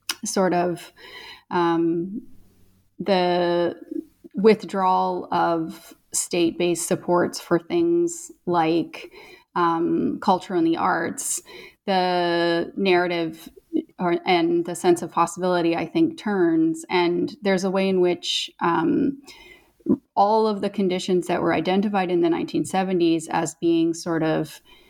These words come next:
um, inhibiting the development of, um, large-scale book production and leisured readership. And I'm,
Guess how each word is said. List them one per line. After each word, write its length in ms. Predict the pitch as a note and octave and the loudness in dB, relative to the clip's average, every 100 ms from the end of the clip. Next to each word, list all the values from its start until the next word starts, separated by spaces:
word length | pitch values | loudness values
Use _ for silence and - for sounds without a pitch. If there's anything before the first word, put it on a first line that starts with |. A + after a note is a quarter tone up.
| _ _ - | _ _ -4
um, 240 | E3 E3 - | 0 2 4
inhibiting 1000 | F3+ - G3+ F#3+ F3+ E3 E3 E3+ E3+ - - | 2 2 -2 0 2 2 2 0 -2 -6 -6
the 420 | F3+ E3+ E3+ D#3 | 0 2 2 0
development 720 | F3 E3 D#3+ E3+ F3 D#3 - - - | -2 0 0 2 2 2 0 -4 -2
of, 600 | E3 D#3+ D#3+ F3 - - - - - - - | 0 2 0 -4 -10 -12 -20 -20 -18 -8 0
um, 640 | E3+ D#3+ D#3+ D#3+ E3 F#3+ - - | 0 2 0 0 0 -4 -10 -12
large-scale 1200 | F#3+ F#3 F3 F3 - - E3 E3 D#3+ E3 - - _ _ E3+ | 0 2 2 0 -8 0 0 2 2 0 -2 -6 _ _ 2
book 240 | G3+ G3+ | 2 2
production 800 | G#3 F3 E3 - E3+ D#3+ D#3+ D#3+ - | -2 0 -2 -4 -2 2 2 0 -2
and 580 | E3+ E3 E3 F3 - - - - - | -2 0 0 0 -2 -6 -18 -16 0
leisured 640 | F#3+ F3 F3+ E3 E3 D#3+ - _ | 2 2 2 2 2 0 -6 _
readership. 640 | G3+ G#3 F#3+ E3+ D#3 E3+ - _ - - - - | -2 0 0 -2 -2 -2 -4 _ -20 -20 -16 -2
And 140 | F3+ | 2
I'm, 340 | F3 F3 - | 2 2 -2